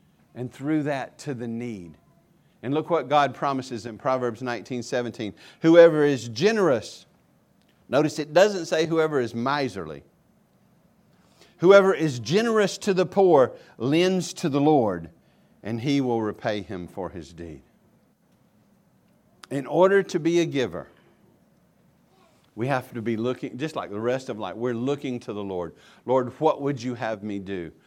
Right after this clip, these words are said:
Okay, this is what you would have me do. I don't see how that's gonna work.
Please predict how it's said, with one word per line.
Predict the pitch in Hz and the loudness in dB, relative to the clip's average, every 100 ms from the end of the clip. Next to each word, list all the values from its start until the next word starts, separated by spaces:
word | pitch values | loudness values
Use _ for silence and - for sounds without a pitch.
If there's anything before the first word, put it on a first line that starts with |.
| _ - - | _ -20 -16
Okay, | 113 135 | -4 -4
this | 113 139 165 | -2 -2 -4
is | 151 - | -6 -6
what | 143 123 | -6 -6
you | 123 | -8
would | 123 | -8
have | 123 120 | -4 -4
me | 117 113 | -4 -6
do. | 113 107 | -6 -6
I | 87 | -6
don't | 113 113 | -6 -8
see | 107 123 | -10 -8
how | 117 | -6
that's | 107 98 | -6 -8
gonna | - 104 | -8 -6
work. | 104 - | -6 -6